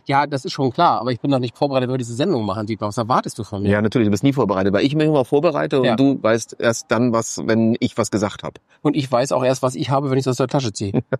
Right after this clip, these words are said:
Speaker 2: <laughs> Ja, so ist er.
Speaker 1: Ja, so bin ich.
Speaker 2: Ja, genau. Wie geht's dir sonst eigentlich? Was macht die Zeit, was macht die Weltgeschichte gerade um dich herum? Hast du irgendwelche,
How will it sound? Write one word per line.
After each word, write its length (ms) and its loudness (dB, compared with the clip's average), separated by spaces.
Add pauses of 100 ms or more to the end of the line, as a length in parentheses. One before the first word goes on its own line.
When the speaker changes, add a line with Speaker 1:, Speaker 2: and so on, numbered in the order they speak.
(280)
Speaker 2:
<laughs> 420 -6
Ja, 220 0
so 260 0
ist 120 0
er. 120 2 (280)
Speaker 1:
Ja, 160 -2
so 100 -2
bin 80 0
ich. 180 -8 (120)
Speaker 2:
Ja, 180 2
genau. 300 -2 (680)
Wie 100 2
geht's 160 0
dir 100 4
sonst 260 2
eigentlich? 280 2
Was 100 0
macht 220 0
die 200 0
Zeit, 400 0
was 120 2
macht 160 -2
die 160 4
Weltgeschichte 840 2
gerade 300 0
um 160 0
dich 220 -2
herum? 540 0 (120)
Hast 200 -6
du 40 0
irgendwelche, 720 0